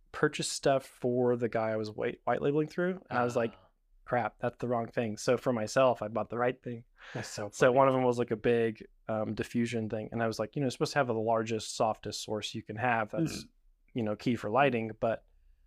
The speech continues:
Speaker 1: I bought this thing that doesn't collapse. So
Speaker 2: Oh
Speaker 1: I was just
Speaker 2: my.
Speaker 1: shoving this huge thing in the back of my trunk to bring to interviews, and it just was
Speaker 2: Yeah.
Speaker 1: not,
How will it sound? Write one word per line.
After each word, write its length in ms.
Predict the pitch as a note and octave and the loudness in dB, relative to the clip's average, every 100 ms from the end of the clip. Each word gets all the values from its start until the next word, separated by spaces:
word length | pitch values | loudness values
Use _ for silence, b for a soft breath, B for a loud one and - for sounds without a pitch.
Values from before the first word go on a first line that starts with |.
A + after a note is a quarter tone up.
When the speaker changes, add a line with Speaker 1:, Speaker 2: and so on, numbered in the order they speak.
| - _ _ - | -20 _ _ -4
Speaker 1:
I 100 | A2+ | 2
bought 220 | B2 - | 2 2
this 140 | A2+ - | -2 -2
thing 140 | G#2+ | -2
that 100 | G#2+ | -2
doesn't 260 | A2 A2+ - - | -4 -6 -14 -4
collapse. 560 | A#2 A2 - - - _ _ | 0 0 -2 -12 -20 _ _
So 320 | - A2+ G#2 - | 0 0 0 -4
Speaker 2:
Oh 100 | B2+ | -4
Speaker 1:
I 60 | A#2 | -2
was 80 | A2 | -2
just 140 | G2+ | -4
Speaker 2:
my. 40 | - | -2
Speaker 1:
shoving 340 | - A2+ G#2+ | 2 2 2
this 160 | G#2+ G#2 | -4 -4
huge 300 | A#2+ A2+ G#2+ | -2 -2 -2
thing 140 | G#2+ | -4
in 60 | G#2+ | -4
the 60 | G#2 | -2
back 160 | G#2 | -4
of 40 | A2+ | -6
my 120 | A2 | -8
trunk 340 | - A#2 - | -2 -2 -4
to 100 | - | -10
bring 240 | G#2+ G#2+ G#2+ | -6 -6 -6
to 100 | - | -6
interviews, 480 | A2+ A2 G#2+ G#2 G#2 | -4 -2 -4 -4 -8
and 100 | A#2 | -8
it 20 | |
just 140 | A2 | -6
was 240 | A2+ G#2+ G#2 | -4 -4 -4
Speaker 2:
Yeah. 20 | |
Speaker 1:
not, 400 | G#2+ G#2+ G#2+ | -6 -4 -6